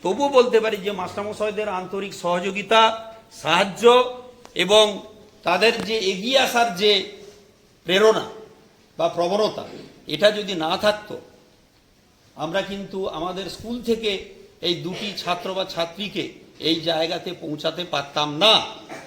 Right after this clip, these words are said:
এই সঙ্গে আমাদের মনে রাখা দরকার, আগামী রবিবার, এই রবিবারের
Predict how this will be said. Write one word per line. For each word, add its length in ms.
এই 160
সঙ্গে 280
আমাদের 380
মনে 160
রাখা 220
দরকার, 680
আগামী 360
রবিবার, 420
এই 160
রবিবারের 500